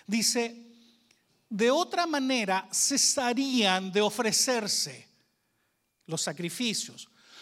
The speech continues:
pues los que tributan este culto, limpios una vez, no tendrían más conciencia de pecado. Pero en estos sacrificios cada año se hace memoria de los pecados".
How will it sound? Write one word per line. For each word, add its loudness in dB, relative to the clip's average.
pues 0
los -2
que -4
tributan -2
este -4
culto, 0
limpios 0
una 0
vez, -2
no -2
tendrían -2
más 0
conciencia -2
de -2
pecado. -8
Pero -4
en -4
estos -4
sacrificios -6
cada -2
año -4
se -4
hace -4
memoria -2
de -4
los -2
pecados". -12